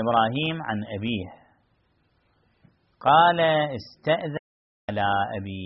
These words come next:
جعفر قوم من أهل النواحي"، من مختلف الأماكن جايين، أطراف البلدان،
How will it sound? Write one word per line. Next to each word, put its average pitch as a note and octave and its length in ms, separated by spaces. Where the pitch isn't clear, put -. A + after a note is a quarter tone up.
جعفر C3 480
قوم C3 320
من F#2 240
أهل G#2+ 460
النواحي"، F2+ 1200
من C#3 160
مختلف C3 420
الأماكن F2+ 540
جايين، E2 420
أطراف G#2+ 300
البلدان، F2+ 600